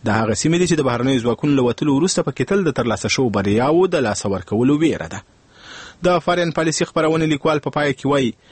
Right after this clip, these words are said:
په داسې حال کې چې د پاکستان سره د افغانستان د پولې په اوږدو کې د تروریزم خطر کمیږي، خو بل چیرې په شمالي افریقا کې دا خطر په پراخېدو دی. لیکوال لیکي، «زه ډاډمن یم چې په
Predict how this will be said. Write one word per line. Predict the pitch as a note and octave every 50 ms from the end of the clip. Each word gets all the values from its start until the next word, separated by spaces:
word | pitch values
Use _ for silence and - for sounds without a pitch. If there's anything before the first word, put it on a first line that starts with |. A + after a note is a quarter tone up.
| - -
په | D3 D3 D3
داسې | D3+ D#3+ D#3 -
حال | E3+ D#3 D#3
کې | - E3 D3+
چې | - D#3+ D#3+
د | D#3 D3 C3+
پاکستان | D3 C3+ - C#3 - - D#3 D#3+ D#3 -
سره | - C3+ C3
د | A#2+ B2+ A#2
افغانستان | A2 - B2+ A#2+ A2+ - - C#3 C#3 C3+
د | B2 A2+ - -
پولې | - F3 F#3 F3+
په | - F3
اوږدو | E3+ E3 D3+ D#3+ E3+ D#3+
کې | - D#3+ C#3+
د | C#3 -
تروریزم | C3 A#2 C3 D3+ D3 C#3 B2 -
خطر | - A2+ - C3+ C3+ A#2+ G#2 F#2+ -
کمیږي، | - G2 G2 G2+ A#2 C#3 E3+ F3+ E3+ F#3+ G3+ G3 - - - - - - - - - -
خو | - D#3 D#3
بل | D#3 F3 G#3+ A#3
چیرې | G3+ - E3+ C#3+ A#2+ G#2 -
په | A2 G#2 G2+ F#2+ -
شمالي | - A2+ G#2+ A2 A2+ C3+ E3+ F#3+ F3+
افریقا | E3 - E3 - - D#3+
کې | D#3 - - F3+ D#3+
دا | B2
خطر | G#2 - - F#2+ - G2+ G2 -
په | - -
پراخېدو | - A#2+ B2+ B2 - - D3+ D3+ C3 F#2 E2 -
دی. | - - _ _ - -
لیکوال | - F#2+ - - B2 B2+
لیکي، | C3+ E3 F3 - - F3 E3 - - - - - - - -
«زه | D#3 F3+
ډاډمن | F3 F3 E3+ F3 G3 G#3+ A3
یم | F#3 D3 A2+ F#2+
چې | - - G2
په | -